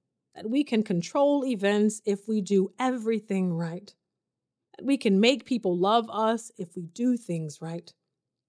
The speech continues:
and that we can guarantee happy endings by deserving them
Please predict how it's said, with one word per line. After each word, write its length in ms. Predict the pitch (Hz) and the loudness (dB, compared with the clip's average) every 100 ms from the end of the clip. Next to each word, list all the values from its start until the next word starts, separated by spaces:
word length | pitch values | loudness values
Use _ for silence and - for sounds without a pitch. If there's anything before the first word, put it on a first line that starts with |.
| _ | _
and 120 | 240 | 2
that 180 | 262 240 | 2 2
we 100 | 247 | 0
can 220 | 247 208 | 2 2
guarantee 760 | 175 247 277 262 247 - 247 240 | 6 6 6 4 2 0 -2 0
happy 420 | 196 226 226 214 | -2 -4 -4 -4
endings 680 | 220 233 220 214 190 185 185 - _ _ | 2 2 4 4 4 2 -2 -12 _ _
by 200 | 196 185 | -6 -4
deserving 680 | 170 165 147 196 220 175 139 | -4 -6 0 4 4 0 -6
them 300 | 135 160 202 | -10 -12 -14